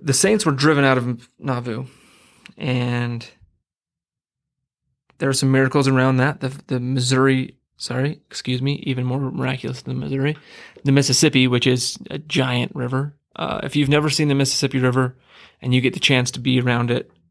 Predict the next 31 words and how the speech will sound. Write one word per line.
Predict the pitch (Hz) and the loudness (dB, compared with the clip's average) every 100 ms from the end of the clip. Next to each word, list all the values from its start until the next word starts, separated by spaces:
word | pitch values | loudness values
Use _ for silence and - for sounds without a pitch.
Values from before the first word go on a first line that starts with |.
| _ - | _ -4
go | 135 127 | 0 0
see | 127 127 120 | 0 -2 -2
it. | - _ _ _ - - - - - | -2 _ _ _ -20 -20 -20 -20 -4
It | 143 131 | 2 2
is | 127 | 2
impressive. | 123 117 - 139 120 117 117 - - _ - | 0 -2 -4 -4 -2 -2 -4 -8 -20 _ -8
Um, | 104 101 107 | -6 -6 -6
I'm | - | -6
sure | 135 135 131 | -4 -2 0
there, | 127 | 0
you | 139 | 0
know, | 127 131 | 0 2
I | |
know | 131 127 | 2 2
there's | 123 | 2
other | 131 127 123 117 - | 4 2 0 -4 -4
rivers | 131 127 131 127 - - | -2 2 2 0 -4 -6
in, | - 127 - | -4 -4 -4
around | - 127 127 | -6 -2 0
the | 131 - - | 0 -4 -14
world, | - 131 127 131 | -4 0 0 0
but | - | -2
only | 135 123 | 0 0
a | |
handful, | 127 131 135 127 127 - _ _ _ - | 0 -2 -4 -6 -8 -8 _ _ _ -12
a | 139 | -6
few | 131 120 127 | 0 0 0
that | 120 | 0
are | 135 147 _ _ _ - _ - | 0 -2 _ _ _ -20 _ -2
as | 127 | 0
massive. | 123 123 127 - 120 | 2 2 2 0 -2